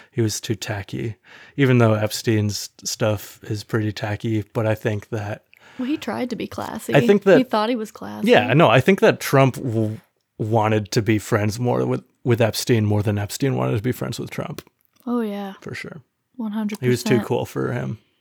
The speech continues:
Speaker 2: Mm-hmm. Trump is dumb.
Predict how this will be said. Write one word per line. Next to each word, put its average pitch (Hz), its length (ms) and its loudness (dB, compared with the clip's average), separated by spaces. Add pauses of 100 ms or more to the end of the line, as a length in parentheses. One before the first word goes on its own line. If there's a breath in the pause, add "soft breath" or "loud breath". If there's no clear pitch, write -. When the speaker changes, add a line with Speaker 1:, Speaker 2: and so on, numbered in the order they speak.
(480)
Speaker 2:
Mm-hmm. 214 300 -2 (1300 soft breath)
Trump 226 260 -6
is 233 160 -10 (340)
dumb. 202 480 -8